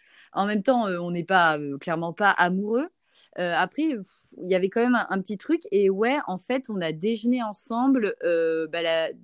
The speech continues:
euh, deux ou trois fois, euh, dans l'année et demie, en fait, qui s'est passée entre la dernière fois où on a couché ensemble et, euh, et, euh, ouais, euh, juillet dernier.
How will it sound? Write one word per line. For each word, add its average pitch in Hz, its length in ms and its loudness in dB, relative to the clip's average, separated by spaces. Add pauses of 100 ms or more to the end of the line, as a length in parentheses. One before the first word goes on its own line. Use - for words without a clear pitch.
(200)
euh, 160 140 -6 (180)
deux 247 100 0
ou 277 100 2
trois 214 240 -4
fois, 226 400 0
euh, 165 80 -12
dans 160 220 -6
l'année 175 460 -6
et 175 40 -14
demie, 202 340 0
en 170 60 -8
fait, - 140 -6
qui - 140 -16
s'est 170 120 0
passée 175 260 0
entre 175 240 0
la 147 100 2
dernière 208 400 4
fois 214 140 -2
où - 20 0
on 190 60 0
a 170 60 0
couché - 260 -6
ensemble 180 400 -4 (160)
et, 165 240 6
euh, 139 320 -2 (800)
et, 147 260 0
euh, 131 480 -2
ouais, 143 300 0
euh, 117 460 -4 (520)
juillet 185 400 4
dernier. 175 420 2